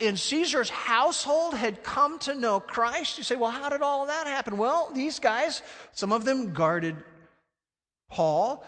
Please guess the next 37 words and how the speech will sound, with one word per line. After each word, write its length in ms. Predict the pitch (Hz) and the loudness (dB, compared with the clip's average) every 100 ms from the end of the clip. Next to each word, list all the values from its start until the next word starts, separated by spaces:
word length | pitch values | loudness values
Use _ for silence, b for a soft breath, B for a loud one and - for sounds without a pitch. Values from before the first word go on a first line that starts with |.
| B - | B -2
but 240 | - - | -2 -2
some 220 | - 180 | -6 -2
of 120 | 214 | -2
them 180 | 190 185 | -2 -2
would 180 | 175 170 | -2 -4
then 300 | 156 160 156 | -4 -6 -6
be 180 | 151 147 | -6 -6
assigned 480 | 139 - 151 147 147 | -4 -6 -4 -6 -8
to 80 | |
guard 420 | 143 143 135 135 139 | -6 -4 -4 -4 -4
the 80 | |
household 540 | 135 135 131 - 135 127 | -4 -4 -6 -6 -8 -10
of 100 | 120 | -8
Caesar. 600 | - 285 254 135 135 196 | -8 -6 -6 -6 -6 -6
And, 220 | 139 135 - | -8 -12 -16
and 140 | 135 131 | -16 -14
of 60 | |
course, 220 | - 139 - | -12 -10 -8
they 120 | 143 | -6
had 180 | 147 - | -8 -10
contact 560 | - 143 139 151 151 | -16 -14 -12 -12 -12
with 80 | 123 | -14
the 60 | 131 | -10
household 500 | 135 131 - 123 139 | -8 -8 -8 -10 -12
of 100 | - | -14
Caesar, 400 | - 135 175 160 | -10 -10 -10 -12
and 200 | 160 160 | -14 -12
just 260 | 226 - | -14 -12
the 60 | 151 | -12
word 520 | 135 147 180 196 185 | -10 -6 -4 -6 -8
passed 600 | - 214 247 170 - - _ _ _ _ _ _ _ _ | -12 -12 -12 -16 -20 -20 _ _ _ _ _ _ _ _
as 120 | 135 - | -20 -14
people 260 | 175 160 | -12 -12
come 260 | 147 185 175 | -14 -14 -12
to 60 | 151 | -12
know 140 | 151 | -12
who 300 | 147 180 | -10 -12